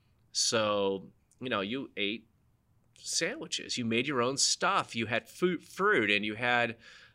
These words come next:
uh, and there was junk food. Every, this, look, potato chips have always been with us, but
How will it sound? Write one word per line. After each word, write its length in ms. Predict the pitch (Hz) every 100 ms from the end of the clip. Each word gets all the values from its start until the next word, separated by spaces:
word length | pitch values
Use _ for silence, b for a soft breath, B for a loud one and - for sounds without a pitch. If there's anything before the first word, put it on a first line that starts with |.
| -
uh, 200 | 120 123
and 100 | 131
there 60 | 233
was 120 | 262
junk 240 | 135 110
food. 220 | - 120 165
Every, 140 | 156 -
this, 220 | 127 - _
look, 200 | 131 117
potato 300 | - - 160
chips 280 | 147 160 -
have 100 | 117
always 220 | 123 123
been 140 | 113 87
with 120 | -
us, 200 | - - B B B -
but 340 | 120 113 -